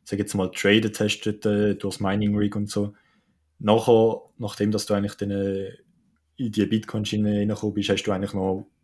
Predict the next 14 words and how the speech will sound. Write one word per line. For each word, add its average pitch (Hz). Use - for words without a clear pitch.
nehme 107
ich 110
jetzt 104
mal 101
an, 98
nichts 98
mehr 104
zu -
tun 104
gehabt 101
mit 98
anderen 98
Coins, 90
oder? 90